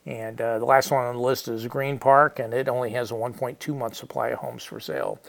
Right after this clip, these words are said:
Believe it or not, there are some buyers markets out there, though, based upon the, uh, supply of homes for sale.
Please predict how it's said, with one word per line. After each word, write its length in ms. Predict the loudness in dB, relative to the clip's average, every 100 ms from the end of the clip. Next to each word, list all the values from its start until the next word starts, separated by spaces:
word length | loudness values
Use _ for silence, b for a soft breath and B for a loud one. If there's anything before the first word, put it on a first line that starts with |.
| B B B B
Believe 220 | 0 4
it 60 | 4
or 60 |
not, 240 | 6 6 6
there 160 | 6
are 140 | 6 4
some 320 | 4 4 4
buyers 460 | 6 8 6 2 0
markets 400 | -2 0 -2 0
out 200 | 0 0
there, 120 | 0
though, 260 | 2 2
based 360 | 4 2 2 -4
upon 300 | -2 0 0
the, 280 | -4 -2 -2
uh, 60 |
supply 400 | -2 -6 0 2
of 100 | 2
homes 260 | -2 -6 -8
for 160 | -10 -6
sale. 460 | -4 -2 -4 -8